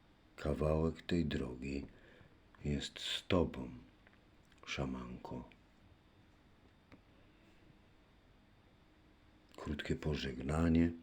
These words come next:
Gorycz niesłodzonej kawy jest wyraźna. Czuję ekscytację i jakaś lekkość, a jednocześnie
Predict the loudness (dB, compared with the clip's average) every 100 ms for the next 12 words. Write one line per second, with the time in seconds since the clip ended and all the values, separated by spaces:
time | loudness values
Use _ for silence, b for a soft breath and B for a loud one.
0 | -20 -20 -20 -20 -20 -20 -20 -20 -20 -20
1 | -20 B B B B B B -8 -4 0
2 | 0 0 0 -2 0 0 0 -4 -2 0
3 | 0 0 4 4 4 2 0 -2 0 2
4 | 6 4 4 -2 -8 -10 -14 -20 -20 -20
5 | -20 -20 -20 -20 -16 B B B B B
6 | B -20 -20 -20 -20 _ -20 -20 -20 -20
7 | -4 8 12 12 10 2 2 4 6 4
8 | 2 -6 -4 -4 -6 -16 -20 -20 -20 -20
9 | -20 -20 b b b b -10 -2 0 2
10 | 0 0 2 6 6 4 -6 0 0 0
11 | -4 -6 -8 -20 B B B B -20 -20
12 | -4 2 4 6 4 4 2 4 6 8
13 | 6